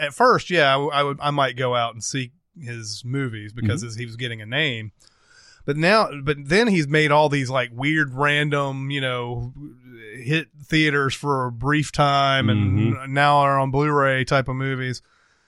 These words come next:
Speaker 1: And I saw Green Inferno because I heard a bunch of people talking about it. And, yeah, I was, eh, I mean, eh,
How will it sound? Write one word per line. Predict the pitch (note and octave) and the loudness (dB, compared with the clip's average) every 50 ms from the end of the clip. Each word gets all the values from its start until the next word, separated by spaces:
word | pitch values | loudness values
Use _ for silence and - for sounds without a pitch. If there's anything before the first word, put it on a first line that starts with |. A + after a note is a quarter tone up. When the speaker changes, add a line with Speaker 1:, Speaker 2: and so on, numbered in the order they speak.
| _ _ _ _ _ _ _ _ _ _ _ _ - | _ _ _ _ _ _ _ _ _ _ _ _ -2
Speaker 1:
And | D3 D3 C#3+ C#3 C3+ | 0 0 0 2 2
I | C#3 C3+ | 2 2
saw | - G3 F3+ E3+ | 4 4 4 6
Green | C#3+ D#3+ F3 F#3 F3 | 6 4 4 4 4
Inferno | D#3+ C#3 C#3 F3 F#3+ G#3 F#3 D#3+ D#3+ D#3 | 4 4 4 4 6 6 6 6 4 4
because | D3+ - D#3 D3 C#3 | 2 2 2 4 4
I | D3 C#3+ | 4 4
heard | C#3+ D#3+ D#3+ D#3 | 4 6 4 4
a | D3+ C#3 C3+ | 4 2 0
bunch | B2 C3 C3+ - B2+ - C#3 D#3 G#3 A3+ - | 0 -6 -12 -10 -4 0 2 2 2 4 2
of | E3 A#2+ | 2 0
people | D3+ C#3 C3 A2+ B2 A#2 A2+ | 2 0 0 -2 -4 -6 -4
talking | - B2 A#2+ A2+ G#2 A#2+ A#2 | -2 0 0 0 -2 -4 -8
about | A2 A2 A2 G#2+ G#2 A2 | -6 -6 -6 -6 -4 -6
it. | B2 C3+ - _ _ _ - | -6 -8 -10 _ _ _ -12
And, | D3 C3+ C3+ C3+ C3 C3 C3 B2+ B2 B2+ C#3+ - | -8 -6 -4 -4 -4 -6 -6 -6 -6 -6 -8 -8
yeah, | C#3+ D#3 A#2 G#2 G#2 | -8 -6 -6 -6 -6
I | A#2 C3+ | -8 -8
was, | C3+ A#2+ - - - - D#3 C3 - - | -8 -8 -8 -8 -10 -12 -16 -20 -16 -14
eh, | E3+ D3+ _ _ - | -14 -16 _ _ -16
I | F3+ | -14
mean, | E3+ D#3 D#3 D#3 D3 D3 C#3+ B2 D3+ | -12 -10 -10 -8 -8 -8 -8 -8 -8
eh, | E3+ F3 E3 D3+ | -6 -6 -6 -6